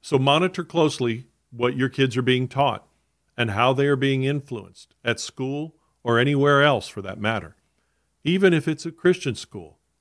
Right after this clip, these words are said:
or church. Ah, yes, and speaking of the church, let me bring this podcast to a close with this last example. Do you know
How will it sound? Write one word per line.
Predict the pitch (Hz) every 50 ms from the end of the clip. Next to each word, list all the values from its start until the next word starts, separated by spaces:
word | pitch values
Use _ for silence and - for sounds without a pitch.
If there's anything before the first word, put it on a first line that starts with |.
| _ _ -
or | 110 104
church. | 101 - - 113 90 - _ _ _ _ _ _ _ _ _ _ _ _ _ _ _ _ _ _ - -
Ah, | 117 131 143 151 156 151 151
yes, | 143 139 147 143 123 - -
and | 127 110 101
speaking | - - - 170 180 - 233 214 208
of | 196 165
the | 175 180
church, | - - - - - 247 240 202 127 104 - - - - - _ _ _ _ _ _ _ _ _ _ _ _ _ _ _ _ -
let | 160 202 240 247
me | 220 190 170 160 151 139 127 127 131 _ _ 143
bring | 117 110 139 156 160 156 143
this | 127 120 104 -
podcast | - 139 139 139 131 - 127 117 107 - -
to | 117
a | 101
close | - - 143 131 127 117 107 101
with | 117 104 -
this | 117 104 - -
last | 113 117 110 107 107 - 110
example. | 101 92 - - 104 98 95 92 - - 92 - _ _ _ _ _ _ _ _ _ _ _ _ _ _ _ _ _ _ _ -
Do | 120 127
you | 147 160 185 214
know | 196 185 180 147 107 92 92 101 127